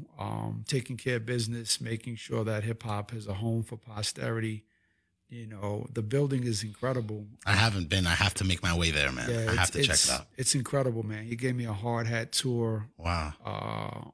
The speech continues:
Speaker 1: me and my man Riff one seventy, iconic graffiti legend. He was nice enough to get, nice enough to give us a tour of that particular building, 'cause it's a whole, you know, uh, structure, man. It's not just a museum.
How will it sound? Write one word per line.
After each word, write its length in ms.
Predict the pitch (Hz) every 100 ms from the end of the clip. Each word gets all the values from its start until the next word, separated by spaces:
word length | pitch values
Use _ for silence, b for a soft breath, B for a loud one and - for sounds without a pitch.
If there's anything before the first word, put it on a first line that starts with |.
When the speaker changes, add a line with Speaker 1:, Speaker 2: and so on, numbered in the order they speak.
| _
Speaker 1:
me 380 | 113 117 117 117
and 80 | 107
my 100 | 107
man 300 | 110 110 104
Riff 260 | 113 117 -
one 140 | 110
seventy, 580 | 107 - 120 113 110 110
iconic 480 | 95 - 117 110 101
graffiti 400 | 104 - 110 107
legend. 480 | 107 107 107 104 101 b b b b
He 100 | 123
was 160 | 113 104
nice 300 | 110 110 -
enough 220 | 117 107
to 60 | 117
get, 220 | 113 113 -
nice 280 | 131 143 143
enough 160 | 139 127
to 100 | 127
give 120 | 127
us 160 | 117 -
a 60 | -
tour 480 | - 156 127 104 - B B - _ _ -
of 160 | 127
that 200 | 123 117
particular 480 | - 104 123 - 117
building, 560 | 98 117 123 107 104 104
'cause 220 | - 107
it's 160 | 127 131
a 40 |
whole, 520 | 107 135 127 120 117 110 _ -
you 140 | 123
know, 320 | 113 - - -
uh, 240 | - -
structure, 580 | 104 - 135 131 - 120
man. 160 | 98 98
It's 160 | 101 -
not 160 | 123
just 220 | 113 117 -
a 20 |
museum. 560 | 113 101 117 113 113